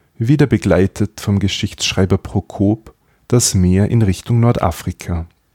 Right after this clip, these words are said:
Der Angriff traf die Vandalen unerwartet und unvorbereitet,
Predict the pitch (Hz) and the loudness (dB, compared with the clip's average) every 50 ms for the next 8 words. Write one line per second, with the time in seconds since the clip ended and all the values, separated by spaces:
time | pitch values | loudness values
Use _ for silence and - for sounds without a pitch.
0 | _ _ _ _ _ _ _ _ _ _ - 95 - 87 98 104 107 107 104 120 | _ _ _ _ _ _ _ _ _ _ 0 0 2 2 2 2 2 2 2 0
1 | 123 127 - - - - - - 107 101 - - 113 95 104 101 101 92 87 90 | 0 0 -4 -10 -16 -8 -2 0 0 0 0 -2 -2 0 2 2 4 2 2 2
2 | 104 110 113 104 - 123 139 123 92 92 80 87 85 92 101 - - - 113 107 | 4 2 2 2 2 2 2 4 2 0 2 0 0 0 0 -2 -4 -6 -6 -6
3 | - _ - - - - 110 117 113 110 123 131 127 131 - 107 92 90 87 92 | -6 _ -20 -16 -8 -4 -2 -2 0 0 2 0 0 0 0 0 0 0 0 -2
4 | 87 87 85 85 - - - 104 | 0 0 -2 -2 -4 -6 -12 -12